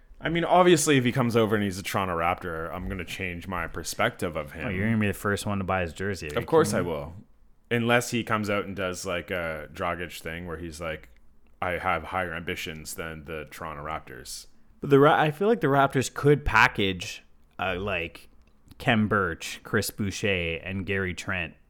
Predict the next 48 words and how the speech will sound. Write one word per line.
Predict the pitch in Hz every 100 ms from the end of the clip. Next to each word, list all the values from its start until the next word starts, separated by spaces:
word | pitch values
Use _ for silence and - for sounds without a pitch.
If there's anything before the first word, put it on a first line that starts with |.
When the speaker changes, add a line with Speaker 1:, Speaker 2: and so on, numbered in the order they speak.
| -
Speaker 2:
for | - 104 95 87
Rudy | 87 82
Gobert. | 82 80 78 64
Speaker 1:
Well, | 107
Chris | 107 135
Boucher | - 113 110
is | 101
out | 87
of | 78
contract | 90 92 - -
this | -
summer. | - - -
Speaker 2:
So | - -
you | 90
could | - - - -
re-sign | 95 - 95 117
him | 76
and | 76
then | 80
trade | 78 - 57
him. | 64 - 101
Speaker 1:
<laughs> | 107 104
Re-sign | 139 123 - - 107
him | - -
and |
then | - -
trade | 98 95
him. | - - - - - - -
Bring | 131
back | 143 147
Lowry | 120 113 110 92
too. | 104 87
Sign | - 104 101
him | 98
Speaker 2:
Yeah. | 120 92
Speaker 1:
and | 98
then | 101
trade | 95 90
him | 85
again. | 76 76 - - - - - - - - - -
Uh, | 104 104 101 101
yeah, | 127 143
no, | 147 123
they, | 127 135
it | - 143 143
could | 151
happen. | 147 156 165 180 - _ _ -
Uh, | 113 117 113 113 110 113